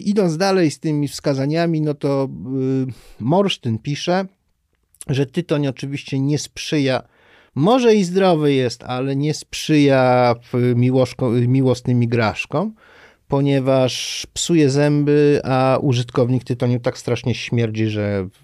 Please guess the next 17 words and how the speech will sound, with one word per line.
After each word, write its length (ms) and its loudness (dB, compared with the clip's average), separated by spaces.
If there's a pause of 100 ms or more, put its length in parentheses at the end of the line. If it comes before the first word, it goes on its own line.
(340)
po 100 -2
prostu 260 -6
nikt 200 -2
do 100 -4
niego 240 -2
nie 140 -4
chce, 220 -6
no, 120 -2
żadna 240 -2
kobieta 400 0
do 120 -4
niego 200 -4
nie 100 -4
chce 200 -10
podejść. 640 -6 (1120)
Kazimierz 600 0
Haur 680 -2